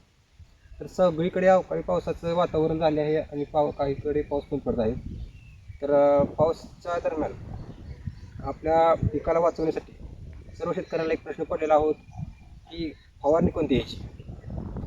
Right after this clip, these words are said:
टोमॅटोमधील करपा असेल, जीवाणूजन्य करपा असेल, लवकर येणारा करपा, उशीर येणारा करपा असेल किंवा जास्त पाणी जमिनी झाल्यामुळे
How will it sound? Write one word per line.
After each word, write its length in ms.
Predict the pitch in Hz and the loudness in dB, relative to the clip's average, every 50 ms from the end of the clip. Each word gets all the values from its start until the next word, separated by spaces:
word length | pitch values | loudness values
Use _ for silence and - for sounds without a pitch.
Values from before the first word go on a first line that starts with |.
| - - - - - - - - - | -10 -12 -12 -14 -16 -16 -16 -16 -10
टोमॅटोमधील 540 | - 127 143 139 - 151 143 147 139 143 | -2 0 0 0 2 2 0 0 0 0
करपा 340 | 143 - 160 147 - - 143 | 0 0 0 0 2 2 0
असेल, 360 | 139 - - 143 139 139 139 135 - - - - - 120 | 0 0 4 4 6 6 4 2 -2 -12 -20 -16 -10 -4
जीवाणूजन्य 560 | 123 131 135 139 139 135 139 143 139 139 139 139 - | 0 2 2 2 2 2 2 2 0 0 -2 -2 -2
करपा 260 | 147 139 - - 131 | -4 -2 -2 -2 -4
असेल, 260 | - - 139 135 127 - _ _ - | -2 -2 -2 -4 -4 -4 _ _ -2
लवकर 280 | 147 135 - - 135 | -2 -2 -2 0 2
येणारा 220 | 143 143 139 135 135 | 2 2 2 2 0
करपा, 440 | - 151 131 123 - 131 127 127 127 131 - 139 | -2 -4 -4 -2 0 2 2 2 2 0 -4 -8
उशीर 220 | 127 - - 143 | -6 -2 2 4
येणारा 280 | 143 135 131 127 123 - | 4 4 4 2 0 -2
करपा 240 | 139 - - 131 | -4 -4 -4 -4
असेल 280 | 123 123 - 127 127 123 120 - - - - _ - - - - - - | -4 -2 -2 -2 -4 -4 -4 -6 -14 -20 -20 _ -18 -18 -16 -18 -14 -4
किंवा 220 | - 143 143 147 147 | 2 4 6 6 6
जास्त 340 | 139 131 151 143 - - 165 | 8 6 4 4 4 0 -2
पाणी 320 | 151 - 165 156 156 151 | 4 6 6 6 6 4
जमिनी 320 | 147 139 147 151 156 156 | 4 6 6 6 6 6
झाल्यामुळे 440 | 147 170 151 147 147 151 147 135 110 | 6 6 6 8 8 8 8 6 6